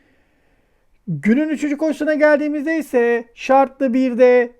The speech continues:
iki yaşlı İngilizlerin bin iki yüz metre kum pistte birincilik mücadelesini izleyeceğiz. Bu yarışta ilk şansı Ahmet Çirigen piste çıkacak olan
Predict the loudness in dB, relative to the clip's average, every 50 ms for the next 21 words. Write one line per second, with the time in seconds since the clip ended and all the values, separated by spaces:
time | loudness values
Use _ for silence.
0 | _ -6 -4 -4 -4 -4 -4 0 2 4 4 4 2 -2 -6 -8 -6 -6 -4 -4
1 | -2 -4 -4 -4 -4 -2 -2 -2 -2 -4 -6 -8 -12 _ _ -10 -6 -4 -4 -4
2 | -4 -4 -4 -4 -2 -2 -2 -2 -2 -2 -2 -2 -2 -4 -6 -4 -4 -6 -6 -6
3 | -6 -6 -6 -8 -8 -2 0 0 0 2 0 -2 -4 -6 _ _ _ -8 -4 -4
4 | -2 -2 -2 -2 -2 -4 -6 -6 -6 -6 -6 -8 -8 -8 -6 -6 -4 0 0 2
5 | 2 2 2 0 -2 -6 -6 -6 -4 -4 -6 -6 -6 -6 -6 -4 -2 0 0 0
6 | 0 -2 -2 -4 -8 _ _ _ _ _ _ _ _ _ _ _ _ _ _ _
7 | _ _ _ _ _ _ _ _ _ _ _ _ -4 -2 0 0 2 0 0 -2
8 | -2 0 0 2 2 0 0 -2 -6 _ _ _ _ _ -2 -2 -2 -2 -2 -2
9 | 0 2 2 2 2 0 -4 -6 -6 -4 -2 -2 -2 -2 -4 -8 _ _ _ _
10 | _ 0 2 4 4 2 2 2 2 2 2 0 -2 -8 -6 -6 0 2 2 2
11 | 2 -2 -8 -10 -8 -6 -4 -4 -2 -2 -2 0 0 0 2 2 2 2 2 0
12 | -2 -6